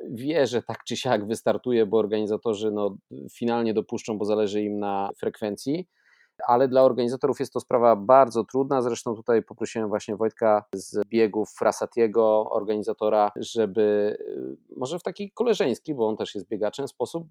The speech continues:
wyjaśnił innym biegaczom, dlaczego warto, jeśli macie w planach pojawić się na danym biegu, wpłacić wpisowe trochę wcześniej, a nie w ostatnim tygodniu.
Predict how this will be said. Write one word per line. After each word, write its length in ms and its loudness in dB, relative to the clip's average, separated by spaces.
wyjaśnił 580 -2
innym 360 -2
biegaczom, 520 -4
dlaczego 640 0
warto, 380 0
jeśli 240 -6
macie 260 -6
w 60 -14
planach 360 -8
pojawić 320 -4
się 100 -12
na 80 -10
danym 300 -8
biegu, 340 -2
wpłacić 540 -4
wpisowe 480 0
trochę 280 -4
wcześniej, 480 -4
a 120 -6
nie 140 -2
w 40 -6
ostatnim 400 -6
tygodniu. 540 -2